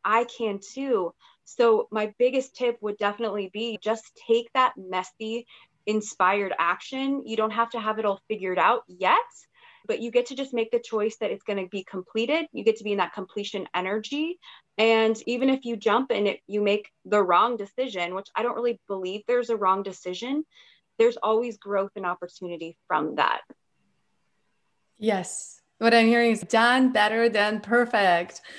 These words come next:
Speaker 1: Yes.
Speaker 2: Keep going. Okay. And the bonus question that I have for you is, finish the sentence. "If you really knew me, you would know that I am"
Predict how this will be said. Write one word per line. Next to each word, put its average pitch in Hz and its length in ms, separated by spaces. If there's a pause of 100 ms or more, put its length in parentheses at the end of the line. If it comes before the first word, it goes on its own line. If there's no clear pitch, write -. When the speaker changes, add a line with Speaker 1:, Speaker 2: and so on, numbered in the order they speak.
(140)
Speaker 1:
Yes. 190 480 (100)
Speaker 2:
Keep 196 100
going. 202 600 (1040)
Okay. 226 500
And 240 480
the 240 100
bonus 294 420
question 233 420
that 185 160
I 185 100
have 190 280
for 190 100
you 185 220
is, 185 640 (1400)
finish 285 300
the 277 120
sentence. - 580 (880)
"If 262 160
you 277 200
really 302 380
knew 262 260
me, 196 360 (220)
you 214 200
would 202 220
know 233 280
that 202 320
I 214 260
am" 214 580